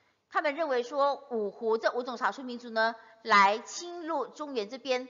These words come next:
是来乱的，是，是，所以叫五胡乱华。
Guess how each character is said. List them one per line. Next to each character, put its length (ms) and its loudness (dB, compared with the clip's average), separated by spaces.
是 100 -16
来 160 4
乱 320 8
的， 140 -8
是， 160 -18
是， 160 -20
所 140 -4
以 80 -2
叫 240 4
五 140 -8
胡 160 -12
乱 260 0
华。 280 0